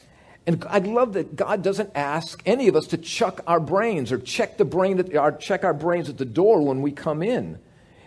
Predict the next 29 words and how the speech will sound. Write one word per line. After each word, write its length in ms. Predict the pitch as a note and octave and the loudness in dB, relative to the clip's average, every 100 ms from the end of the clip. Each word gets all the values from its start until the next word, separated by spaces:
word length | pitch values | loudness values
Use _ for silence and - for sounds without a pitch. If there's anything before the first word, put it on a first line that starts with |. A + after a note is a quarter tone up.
| - _ _ _ _ _ | -20 _ _ _ _ _
But 140 | D#3+ F3+ | -8 -4
he 160 | F#3+ | -4
does 400 | D#3+ G#3 G#3 - - - - - _ _ _ - | -2 -2 -4 -8 -16 -20 -20 -20 _ _ _ -10
call 240 | F#3+ F3+ | -6 -4
us 120 | E3 | -4
through 100 | E3+ | -8
the 80 | D3+ | -10
scripture 500 | - E3+ - C#3+ A#2 - _ _ _ | -8 -8 -8 -10 -10 -12 _ _ _
for 200 | C#3+ C3+ | -8 -8
humble 600 | - F3+ F3+ C3+ B2 B2 - | -6 -4 -2 0 -2 -4 -18
search. 520 | - - F3 F#2+ - - _ - | -14 -4 -4 -4 -10 -20 _ -8
I 40 | |
mean, 140 | D3+ - - _ - | -8 -8 -16 _ -16
again, 260 | C3 A3 | 0 2
think 160 | E3 C#4 | 2 4
about 120 | A3 | 4
this. 180 | C3+ - - | 4 -2 -10
He 220 | - G3+ A3 | -2 -2 4
is 480 | D#3+ F#3 G3+ - - _ - | 6 6 2 -6 -12 _ -6
God. 560 | B2 G3 A3+ D3 G#2 A2 | 2 4 4 2 -2 2
If, 260 | E3+ D#3+ - - - - - - | 2 2 -2 -20 -20 -20 -18 -16
if 120 | A#2+ | -8
this 160 | A#3+ C#4 | -6 -4
is 140 | G#3 | -2
written 200 | C4+ B3 | -2 2
by 180 | A3+ A3+ | 4 6
God, 360 | A3 G#3+ D#3+ - - | 6 4 2 -4 -12
he 360 | G#3+ A#3 F3+ | -6 -4 4
is 300 | G3 F#3 E3 | 6 6 0